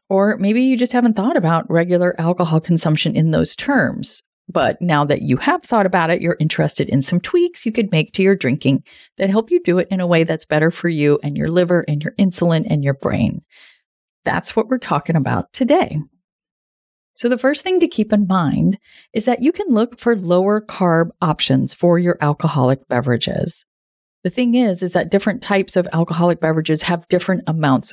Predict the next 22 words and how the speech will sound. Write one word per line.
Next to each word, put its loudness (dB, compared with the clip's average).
of -2
sugar. -2
And, 0
and 0
that's 2
something -2
else 2
Doctor 0
Hanune 2
would 0
say. -2
He 2
would 2
say 2
that -2
sugar 0
is -4
like -2
alcohol 0
without 0
the -8
buzz. -2